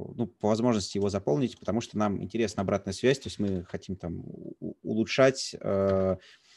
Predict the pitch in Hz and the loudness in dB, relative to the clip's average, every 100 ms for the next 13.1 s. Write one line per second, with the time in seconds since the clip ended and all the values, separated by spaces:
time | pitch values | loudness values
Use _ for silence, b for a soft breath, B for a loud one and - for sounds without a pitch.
0 | B _ _ _ _ - - - - 120 | B _ _ _ _ -18 -16 -16 -8 -4
1 | 95 - _ - 85 107 104 98 - 127 | -4 -8 _ -10 -2 -2 0 0 2 0
2 | - 110 123 120 104 - 101 95 98 110 | 2 6 8 8 6 2 -2 0 2 4
3 | 107 95 - 92 95 92 90 95 113 - | 4 0 -4 -6 -4 -4 -4 -4 -6 -8
4 | - 87 95 95 92 - 101 95 92 87 | -12 -6 -2 -2 -4 0 0 0 -2 -2
5 | 90 90 - - - b b b b b | -2 -4 -10 -16 -20 b b b b b
6 | b _ b b _ - 101 95 _ _ | b _ b b _ -6 -4 -4 _ _
7 | B B - 156 - 131 - 117 135 117 | B B -2 0 2 0 2 2 2 0
8 | _ - 117 117 113 104 131 - 107 101 | _ 0 2 4 2 2 2 0 -4 -4
9 | _ _ _ _ _ - 92 90 117 123 | _ _ _ _ _ -10 -6 -2 0 0
10 | 120 101 - 131 - B B _ _ _ | 0 0 0 -4 -8 B B _ _ _
11 | _ - 101 117 110 101 104 101 113 104 | _ -6 -2 0 0 0 0 2 2 2
12 | - 98 104 98 95 95 107 110 - - | -2 -4 -4 -2 -2 0 0 0 -4 -12